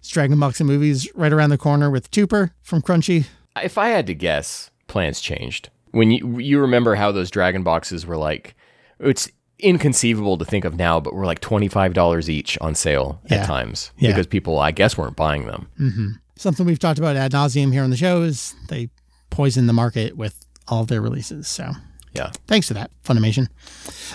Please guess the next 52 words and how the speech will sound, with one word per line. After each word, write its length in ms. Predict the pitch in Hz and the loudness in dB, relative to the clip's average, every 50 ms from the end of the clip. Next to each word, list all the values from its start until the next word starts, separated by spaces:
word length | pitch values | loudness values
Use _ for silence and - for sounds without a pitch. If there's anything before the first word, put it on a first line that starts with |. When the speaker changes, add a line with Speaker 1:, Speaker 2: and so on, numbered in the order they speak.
| - - | -14 -6
Speaker 1:
Um, 340 | - 156 147 143 143 - - - | -2 0 2 2 0 -2 -6 -8
Psycho 360 | - - 226 220 - 240 233 | -4 0 0 0 2 2 2
no 160 | 226 233 214 | 4 2 2
Fusion, 500 | - - 262 254 185 185 175 147 120 120 117 | 2 2 2 2 2 2 0 0 0 -2 -4
Sparking 480 | - - - 226 214 - 262 254 233 | -4 -2 0 0 0 2 2 2 4
Omega 400 | 240 233 202 190 208 214 202 160 | 4 4 4 4 2 2 2 0
sticks 280 | - - - 175 - - | 0 0 -2 -2 0 2
in 80 | 180 | 2
my 100 | 165 156 | 4 4
mind 280 | 165 156 143 147 151 143 | 4 2 2 2 2 0
specifically 580 | - - 185 151 - 208 208 247 311 196 233 240 | 0 0 -2 0 2 0 0 0 -2 -4 -2 -2
because 600 | 202 220 214 175 - 220 254 220 139 123 113 - | 0 0 -2 -2 0 0 2 2 2 0 -4 -6
of 140 | - 160 139 | -6 -4 0
the 80 | 160 | 0
recent 360 | 151 139 160 147 - 170 165 - | 2 2 2 0 0 -2 -2 0
new 320 | 151 151 143 131 131 123 | 0 2 2 2 2 0
Budokai 580 | - - 131 135 131 123 - 123 113 113 113 110 | -2 -2 -2 0 0 0 -2 -2 -2 -2 -4 -4
Tenkaichi 720 | - 135 123 110 - 135 120 113 104 - 117 104 101 - | -2 -4 -4 -2 -4 -4 -6 -6 -4 -4 -6 -6 -6 -6
announcement. 600 | 190 147 117 113 104 104 - - 123 110 104 - - | -4 -2 -2 -2 -2 -4 -6 -8 -8 -8 -8 -8 -4
Yeah, 240 | - 147 165 165 151 | -2 -2 0 0 0
that, 220 | 143 165 180 190 | 0 -2 -2 0
that's 200 | 185 185 175 - | -2 -2 0 0
one 160 | 196 202 214 | 0 2 2
of 60 | 208 | 2
those 180 | 202 208 202 - | 2 2 0 0
things, 240 | - 214 220 202 170 | 0 0 0 2 2
like, 140 | 175 160 175 | 0 2 0
if 140 | 160 - | 0 0
you 60 | 185 160 | 0 -2
stick 240 | - - 220 202 - | 0 0 -2 0 0
with 120 | 226 175 226 | 0 0 0
it 60 | 214 | -2
long 280 | 190 185 180 208 208 202 | 0 0 0 2 2 2
enough, 240 | 208 226 226 - - | 2 2 0 0 -2
the 100 | 208 156 | -4 -4
Sparking 440 | - - 214 202 175 - 226 214 | -2 0 0 0 0 2 2 2
Omega 360 | 214 185 170 175 214 214 208 175 | 4 4 2 2 2 0 0 0
guy's 320 | 160 165 147 143 147 139 | 2 2 2 2 2 2
over 160 | 165 165 165 175 | 0 0 0 0
there 140 | 170 175 180 | 2 2 2
in 60 | 180 | 2
the 80 | 170 160 | 2 0
corner 440 | - 170 170 180 185 170 143 131 131 | 0 0 0 2 2 2 2 0 -2
just, 260 | 127 135 135 - - | -2 -4 -6 -4 -2
like, 180 | 143 135 135 123 | -2 -2 0 0
doing 200 | 160 156 156 156 | 2 2 2 2
a 40 | 151 | 2
victory 380 | 143 170 156 - 175 139 127 | 2 0 -2 0 -2 -2 0
lap 280 | 117 113 117 113 117 - | 0 0 0 0 0 0
around 240 | 143 127 127 127 131 | -2 0 2 2 2
his 160 | 135 131 135 | 2 2 2
internet. 400 | 151 147 139 127 113 110 123 - | 2 4 4 4 2 0 -2 -6